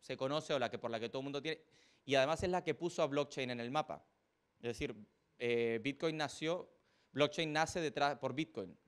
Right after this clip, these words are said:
Básicamente, lo único que luego ahora se está separando porque se está viendo la oportunidad que tiene, el potencial que ha tenido y está comenzando a ponerse más de moda que Bitcoin. Y la gran promesa es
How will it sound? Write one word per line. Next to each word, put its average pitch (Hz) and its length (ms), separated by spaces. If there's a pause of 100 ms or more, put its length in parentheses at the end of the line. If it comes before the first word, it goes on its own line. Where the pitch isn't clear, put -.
Básicamente, 123 580
lo 127 60
único 135 180
que 139 80
luego 147 220
ahora 151 160
se 139 80
está 139 100
separando 143 400
porque 135 200
se 107 80
está 139 200
viendo 156 260
la 156 60
oportunidad 147 460
que 151 80
tiene, 165 280 (240)
el 123 140
potencial 123 400
que 147 60
ha 156 40
tenido 151 320
y 160 40
está 135 200
comenzando 139 460
a 147 60
ponerse 131 340
más 127 160
de 120 80
moda 107 300 (320)
que 147 340 (220)
Bitcoin. - 240
Y 127 80
la 123 100
gran 135 240
promesa 170 580 (220)
es 131 320